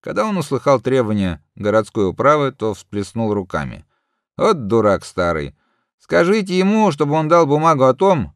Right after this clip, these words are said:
что у него есть для вас работа, а я потом сразу вас сниму с воинского учёта». Через десять минут слова писаря Горжин передавал деду Андрею в городской управе. Тот сперва сплюнул, а потом сказал: «Видно, человека неграмотного.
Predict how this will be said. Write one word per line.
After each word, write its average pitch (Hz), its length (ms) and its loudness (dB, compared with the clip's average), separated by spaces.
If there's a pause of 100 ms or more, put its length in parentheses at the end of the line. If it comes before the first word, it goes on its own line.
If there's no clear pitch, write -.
(140)
что - 220 -8
у - 20 -2
него 156 200 -2
есть 156 220 2
для 139 140 2
вас 143 160 4
работа, 117 580 0
а 165 80 0
я 214 160 2
потом 165 420 -2
сразу 143 440 2
вас 131 160 4
сниму 131 260 -4
с - 60 -12
воинского 101 460 -4
учёта». 76 520 -10 (840)
Через 139 260 -2
десять 190 300 -6
минут 123 420 -2 (500)
слова 202 360 0
писаря 156 400 -2
Горжин 139 400 2
передавал 120 480 4
деду 104 340 0
Андрею 113 440 2
в 104 40 -8
городской 92 480 -2
управе. 69 500 -6 (600)
Тот 139 180 0
сперва 123 400 2
сплюнул, 123 460 -4
а 95 60 -4
потом 104 320 -4
сказал: 92 520 -2 (100)
«Видно, 131 500 -4
человека 113 520 -2
неграмотного. 80 840 -8